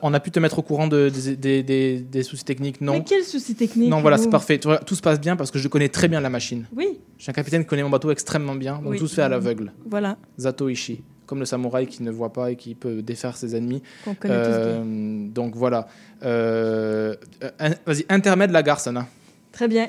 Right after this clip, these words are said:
Speaker 1: Comme ça, moi,
Speaker 2: J'avais
Speaker 1: je
Speaker 2: justement tout prévu.
Speaker 1: Ben, c'est magnifique et je me, je, je, je me joins à la discussion.
Speaker 2: Joins-toi, joins-toi. Euh, oui, bon, c'est juste un recueil. Je pense qu'il, qu'il fait du bien, ce, qu'il me fait du bien en ce moment.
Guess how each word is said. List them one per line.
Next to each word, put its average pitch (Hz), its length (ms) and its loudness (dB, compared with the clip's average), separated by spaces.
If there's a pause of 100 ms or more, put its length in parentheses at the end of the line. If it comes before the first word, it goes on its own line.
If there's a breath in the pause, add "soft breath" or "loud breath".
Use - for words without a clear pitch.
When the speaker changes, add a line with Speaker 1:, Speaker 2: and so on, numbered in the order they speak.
Speaker 1:
Comme 131 120 -6
ça, 139 160 0
moi, 139 160 2
Speaker 2:
J'avais 208 160 4
Speaker 1:
je 202 60 4
Speaker 2:
justement 262 420 4
tout 359 300 4
prévu. 226 520 0
Speaker 1:
Ben, 139 140 2
c'est 147 140 0
magnifique 185 640 2
et 135 60 0
je 131 100 -2
me, 135 280 4
je, 120 500 2 (100)
je, 123 260 0
je 120 100 -4
me 123 140 0
joins 143 380 -4 (240)
à 135 80 -10
la 120 100 -2
discussion. 117 480 -10
Speaker 2:
Joins-toi, 262 540 -6
joins-toi. 269 480 -4 (400 loud breath)
Euh, 208 460 0
oui, 208 140 -2
bon, 202 140 -2
c'est 262 160 -6
juste 269 220 -4
un 240 60 0
recueil. 208 340 -4
Je 247 80 -12
pense 269 160 -10
qu'il, 294 260 -4
qu'il 262 140 -8
fait 262 120 -4
du 220 120 -2
bien, 226 180 -2
ce, 233 140 -8
qu'il 214 240 -6
me 214 60 -2
fait 277 120 -8
du 233 100 -6
bien 202 140 -4
en 214 40 -6
ce 208 100 -12
moment. 196 200 -8